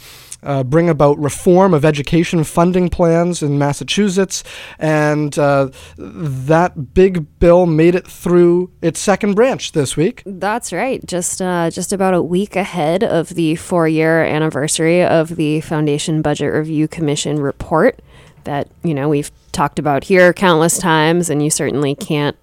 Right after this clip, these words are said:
Speaker 2: walk around the State House lately without hearing mentioned, that report that found that the cost of education is not adequately considered by the state's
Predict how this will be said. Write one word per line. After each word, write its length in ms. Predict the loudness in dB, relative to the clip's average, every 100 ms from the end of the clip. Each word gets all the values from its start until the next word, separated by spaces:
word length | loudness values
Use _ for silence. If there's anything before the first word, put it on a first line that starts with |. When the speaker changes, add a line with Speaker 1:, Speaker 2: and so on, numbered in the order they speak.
| _
Speaker 2:
walk 320 | -2 -2 0
around 600 | -2 0 2 0 -2 -10 -18 _ -20 -4
the 100 | -2
State 260 | 0 -2 -2
House 240 | -2 -2
lately 320 | -2 -2 0
without 400 | 0 2 0 0
hearing 360 | 0 -2 0 0
mentioned, 460 | -2 -2 -2 -2 -2 _
that 180 | -2 0
report 340 | -2 -2 0
that 180 | -2 -4
found 480 | -4 -2 -2 -4 -6 _ _ _
that 160 | 0 0
the 80 | 0
cost 380 | 2 2 2
of 100 | -2
education 960 | -2 -2 -4 -6 -6 -4 -4 -4 -4 -8 _ _ _
is 200 | 0 2
not 260 | 6 6 4 2
adequately 560 | 4 2 0 -2 -4
considered 720 | -4 -4 -2 -2 0 -2 -2
by 200 | -4 -4
the 100 | -2
state's 500 | -4 -4 -4 -4 -8